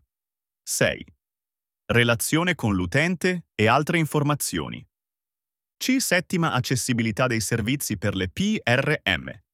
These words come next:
Cotto, gestione delle turbative al traffico. C nove, manutenzione dell'infrastruttura. C dieci, mancata, inadeguata.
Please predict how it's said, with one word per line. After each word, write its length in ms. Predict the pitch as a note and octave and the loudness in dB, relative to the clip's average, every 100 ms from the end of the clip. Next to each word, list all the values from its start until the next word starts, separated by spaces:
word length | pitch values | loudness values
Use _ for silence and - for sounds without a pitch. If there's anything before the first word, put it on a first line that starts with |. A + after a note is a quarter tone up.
| _ _ _ _ _ | _ _ _ _ _
Cotto, 300 | - A#2+ - | -2 -2 0
gestione 460 | G#2+ A2+ - B2+ C3 | 0 -2 0 0 0
delle 200 | A2+ G2+ | 0 0
turbative 480 | A2 G#2 F#2 A2+ F#2 | -2 -2 0 0 -2
al 100 | F#2 | -2
traffico. 600 | C3 C#3+ - - E3+ - _ _ _ _ _ _ | -2 -2 -6 -2 -4 -4 _ _ _ _ _ _
C 340 | - - F3+ D2+ _ _ | -6 0 0 -2 _ _
nove, 480 | A#2 E3 F2 A#1 - _ _ _ _ _ _ - | 2 2 2 -4 -10 _ _ _ _ _ _ -2
manutenzione 680 | G#2 A2 G#2+ G#2+ - A#2 A2+ | 2 2 2 0 0 0 2
dell'infrastruttura. 1000 | A2+ A2+ G#2+ A2+ - C3 - D#3+ E3 G3+ _ _ _ _ _ _ _ _ | 0 0 0 -2 0 -2 0 0 0 -4 _ _ _ _ _ _ _ _
C 460 | - - F#3+ A#2+ - _ _ _ _ _ _ _ | -10 -4 -2 -4 -8 _ _ _ _ _ _ _
dieci, 560 | G#2 C#3 A2 - D2 - _ _ _ _ _ _ _ - | 0 2 2 -2 -8 -10 _ _ _ _ _ _ _ -2
mancata, 720 | A2 A2+ G#2 D#3+ F3+ G3 - _ | 0 0 0 0 0 -2 -4 _
inadeguata. 800 | A#2+ C3+ D3+ D3 - B1 - - | -2 0 0 0 -2 -2 -4 -6